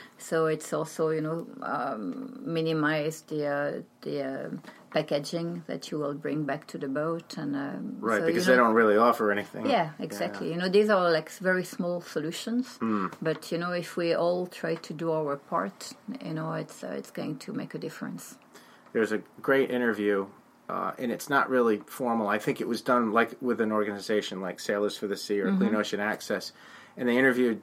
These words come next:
Speaker 2: Jackson Browne, uh, the musician.
Speaker 1: Yes.
Speaker 2: And he's very much, uh, an environmentalist. And one of the things that he got upset about, water bottles would be set aside for him to drink, plastic water bottles.
Speaker 1: Mm-hmm.
Speaker 2: And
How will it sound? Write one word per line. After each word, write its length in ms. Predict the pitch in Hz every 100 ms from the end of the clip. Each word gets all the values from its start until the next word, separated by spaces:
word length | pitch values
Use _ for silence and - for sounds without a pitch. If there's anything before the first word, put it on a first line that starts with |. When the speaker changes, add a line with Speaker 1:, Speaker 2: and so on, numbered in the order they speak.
| -
Speaker 2:
Jackson 380 | - 117 - 110
Browne, 440 | 107 123 101 73 - - _ _ _
uh, 80 | -
the 100 | 98
musician. 540 | 104 101 113 - 127 85 -
Speaker 1:
Yes. 340 | 180 180 -
Speaker 2:
And 340 | 120 113 110 101 - - -
he's 460 | - 131 123 - - -
very 260 | 135 120 113
much, 360 | 110 98 - - - -
uh, 160 | 113 -
an 80 | 113
environmentalist. 880 | 110 113 107 107 98 98 95 - - -
And 300 | - 113 104 101 - - _
one 140 | 135
of 80 | 147
the 80 | 143
things 240 | 143 127
that 100 | 120
he 160 | - 151
got 180 | 151 110
upset 320 | - - 110
about, 300 | 104 104 101
water 240 | 131 147
bottles 460 | 120 104 92 85 - - - - - - -
would 160 | 123 107
be 100 | 113
set 240 | - 107
aside 380 | 98 - 135 135
for 120 | -
him 240 | 101 85 - - -
to 80 | 110
drink, 260 | 120 107
plastic 460 | - 151 - 113 -
water 160 | 95 -
bottles. 480 | - - - 170
Speaker 1:
Mm-hmm. 500 | 180 - - - -
Speaker 2:
And 480 | 131 117 113 110 107